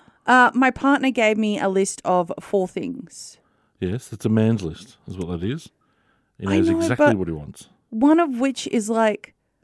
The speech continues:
Speaker 1: a, a s-, a ba-, like, a, a, a mattress for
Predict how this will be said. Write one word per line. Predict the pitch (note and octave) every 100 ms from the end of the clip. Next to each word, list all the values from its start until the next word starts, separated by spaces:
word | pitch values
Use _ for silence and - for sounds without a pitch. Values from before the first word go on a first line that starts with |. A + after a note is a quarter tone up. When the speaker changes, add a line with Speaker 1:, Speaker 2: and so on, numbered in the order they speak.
| _ _ _ _ _ _ _
Speaker 1:
a, | D3+ G#3 -
a | G3+
s-, | G3+ - - -
a |
ba-, | F3+ F#3 F#3 -
like, | G#3 G3+
a, | G3 F#3 F3 - - G3 F#3
a, | -
a | F3 F3+ -
mattress | F#3 F3+ - - F#3 E3 E3+ - - -
for | - - F#3 F3+ F3 E3+